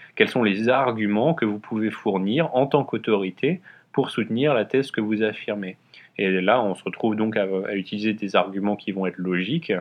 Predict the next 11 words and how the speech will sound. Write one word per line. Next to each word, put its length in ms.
euh, 400
qui 120
ne 120
commettront 400
pas 140
le 160
sophisme 560
de 160
l'appel 520
à 100
l'autorité. 680